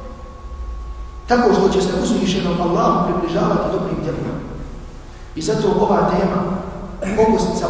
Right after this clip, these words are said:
ove teme, jeste na govoru o Allahovoj milosti. I ovo je stvar za koju postoji pravilo. Nego pravilo je da Allah svoju milost daje kome on hoće. I zato Allah poslanik sallallahu alejhi ve sellem,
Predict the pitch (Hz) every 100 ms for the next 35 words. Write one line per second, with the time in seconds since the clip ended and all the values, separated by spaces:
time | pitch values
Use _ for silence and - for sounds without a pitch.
0 | 196 185 185 180 190 226 240 - - -
1 | - - 190 180 - 170 156 - 139 -
2 | - - 180 165 160 156 151 - - -
3 | - - - - - - - - - 311
4 | 247 233 196 - 226 226 240 240 240 -
5 | - - - - 247 - - 190 - -
6 | - - - - - - - - - 170
7 | 165 180 254 269 247 - 240 - - 185
8 | - 240 226 196 - - 180 190 208 -
9 | 208 185 190 180 190 - 170 170 - -
10 | - - - - - 165 220 226 180 185
11 | 180 - - - - 175 - 175 - -
12 | - - - 226 240